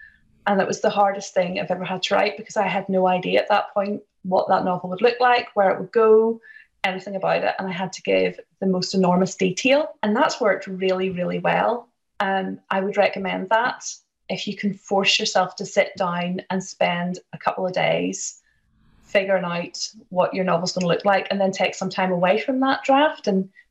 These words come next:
go out for a few walks. And I, I find personally that most of my writing happens on walks, because I'll be walking along in my own wee world and, you know,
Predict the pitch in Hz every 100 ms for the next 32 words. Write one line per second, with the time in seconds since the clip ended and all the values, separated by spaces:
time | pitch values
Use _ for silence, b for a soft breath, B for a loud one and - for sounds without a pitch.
0 | _ - 175 - 180 160 - 185 220 254
1 | - - - 190 190 185 b b b b
2 | _ 220 - 254 302 233 196 190 175 -
3 | 226 214 208 196 185 196 208 190 175 180
4 | - 175 180 202 202 190 175 180 - -
5 | - - - _ - 233 214 202 196 196
6 | 185 185 180 208 196 180 175 175 180 185
7 | - 185 180 175 175 180 190 - _ _
8 | 185 202 190 170 175 180 185 - b b
9 | b b - 190 185 - - 190 180